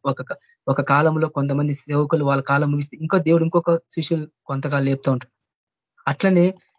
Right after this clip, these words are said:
ఈ, ఈ విధానం అనేది పోతూనే ఉండాలి. ఈరోజు అది లేదు అట్లా వ్యవస్థ. విశ్వాసాలను తయారు చేస్తున్న శిష్యులను తయారు చేస్తలేరు. కాబట్టి ఇలాంటి విషయాలు మనం అనేకులు చెప్పి వాళ్ళలో ఉన్న ఆసక్తిని మనం,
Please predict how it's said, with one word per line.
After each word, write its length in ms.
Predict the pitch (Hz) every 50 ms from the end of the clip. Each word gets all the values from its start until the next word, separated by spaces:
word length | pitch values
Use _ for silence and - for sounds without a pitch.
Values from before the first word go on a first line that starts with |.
| _ _ -
ఈ, 240 | 147 151 151 147 -
ఈ 220 | 170 151 151 156 143
విధానం 340 | 143 143 160 170 175 175
అనేది 200 | 170 160 151 147
పోతూనే 380 | 143 - _ - 131 - 151 151
ఉండాలి. 200 | 156 139 127 127
ఈరోజు 160 | 131 147 135
అది 120 | 127 127 123
లేదు 240 | 131 151 170 175
అట్లా 220 | 165 - - 127 123
వ్యవస్థ. 500 | 127 - _ - 135 123 127 - - 127 - _ _ _ _ _ _ _ _ _ _ _ _ _ _ _ _ _ _ -
విశ్వాసాలను 500 | 135 - - 170 160 165 - 175 170 165
తయారు 240 | 156 151 147 143 143
చేస్తున్న 240 | 139 - - 143
శిష్యులను 380 | 135 - 135 - - 156 151 143
తయారు 240 | 139 127 127 127 127
చేస్తలేరు. 360 | 127 120 - - 117 117 117 - -
కాబట్టి 440 | 131 127 127 135 - - 147 147 - _ _ _ _ _ _ -
ఇలాంటి 340 | 135 147 147 143 143 143
విషయాలు 380 | 135 135 135 - - 156 156 147
మనం 340 | 143 139 131 131 127 131 - -
అనేకులు 420 | 131 131 135 151 160 - 156 147 143 - 139
చెప్పి 240 | 131 - - 135 127
వాళ్ళలో 360 | 120 123 123 127 127 127 127
ఉన్న 240 | 131 131 131 139 - 135
ఆసక్తిని 520 | 135 139 143 - 156 143 - - 139 135
మనం, 320 | 127 123 120 120 120 123